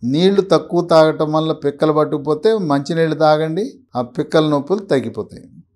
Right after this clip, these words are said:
తొమ్మిది, ఎలక్ట్రాల్ పొడి నీళ్లలో కలుపుకుని అది తాగటం ద్వారా దాంట్లో సోడియము, పొటాషియము ఇలాంటి ఖనిజ లవణాలన్నీ ఉండటం వల్ల నొప్పులు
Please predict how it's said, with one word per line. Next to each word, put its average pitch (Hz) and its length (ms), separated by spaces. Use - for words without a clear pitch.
తొమ్మిది, 170 400
ఎలక్ట్రాల్ 185 640
పొడి 156 300
నీళ్లలో 156 500
కలుపుకుని 151 880
అది 123 100
తాగటం 156 580
ద్వారా 156 320
దాంట్లో 139 440
సోడియము, 143 680
పొటాషియము 147 800
ఇలాంటి 139 500
ఖనిజ 165 240
లవణాలన్నీ 156 720
ఉండటం 147 440
వల్ల 185 180
నొప్పులు 131 420